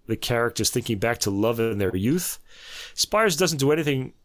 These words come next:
to distinguish between the two singers. He just sings it in the tenor range. And I just said, "This guy is a chameleon." Gorgeous voice, very enjoyable, warm, uh, winning personality. I'm sure a very entertaining singer to see in an opera or at a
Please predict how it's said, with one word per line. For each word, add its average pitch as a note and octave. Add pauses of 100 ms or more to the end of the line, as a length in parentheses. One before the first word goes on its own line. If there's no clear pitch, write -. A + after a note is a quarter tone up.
to -
distinguish D3+
between C#3
the A#2
two -
singers. D#3
He B2+
just A#2
sings A#2+
it A2+
in A2
the G#2
tenor G#2
range. F#2+ (520)
And F3
I C#4
just G#3+
said, B2+
"This E3+
guy A2
is A#2
a D3+
chameleon." A#2
Gorgeous E3
voice, C#3+
very C#3
enjoyable, C3+
warm, E3+ (560)
uh, A2
winning E3
personality. D3+ (560)
I'm C3+
sure D#3
a B2+
very C#3
entertaining B2
singer A#2+
to G2
see B2+
in A2
an G2
opera B2+
or A2
at G2
a G2